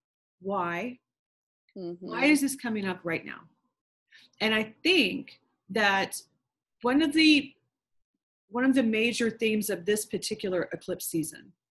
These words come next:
Speaker 1: is it's trying to get us to where we can feel safe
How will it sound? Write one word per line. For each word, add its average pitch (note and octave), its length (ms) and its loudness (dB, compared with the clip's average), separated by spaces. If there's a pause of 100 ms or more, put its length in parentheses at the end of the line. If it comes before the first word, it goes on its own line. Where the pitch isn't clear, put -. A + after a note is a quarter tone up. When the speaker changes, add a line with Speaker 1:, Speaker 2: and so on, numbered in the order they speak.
(600)
Speaker 1:
is G3+ 140 0
it's - 200 0
trying C4+ 380 2
to D4 120 2
get A3 240 0
us G#3 240 -2
to G#3+ 120 -8
where F3+ 420 -4 (260)
we A3 160 -2
can A3 240 -2
feel G3+ 240 0
safe B3 560 0